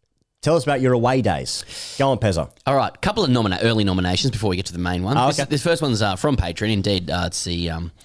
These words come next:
Speaker 2: handle called Maurice Hussey. <laughs> Just quickly, just said, "One time on the way home from preseason training in a car,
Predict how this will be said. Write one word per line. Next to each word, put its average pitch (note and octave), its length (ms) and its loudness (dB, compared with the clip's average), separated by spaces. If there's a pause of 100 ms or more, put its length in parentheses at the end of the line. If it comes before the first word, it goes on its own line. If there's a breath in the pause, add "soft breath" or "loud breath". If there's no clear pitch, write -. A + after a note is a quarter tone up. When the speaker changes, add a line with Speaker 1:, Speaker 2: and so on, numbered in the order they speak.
(280 loud breath)
Speaker 2:
handle F#2+ 300 0
called F2+ 280 -2
Maurice F2+ 420 0
Hussey. F2 360 -4 (500 loud breath)
<laughs> - 480 -4
Just - 180 0
quickly, G#3 240 0
just B3 180 0
said, C3+ 200 -2
"One F#3+ 240 0
time A3 260 0
on F3 100 2
the D3+ 60 2
way D#3 220 2
home D#3 280 2
from C3+ 160 -4
preseason D3+ 500 0
training E3 360 0
in C3+ 160 -2
a B2 40 -2
car, D3+ 460 0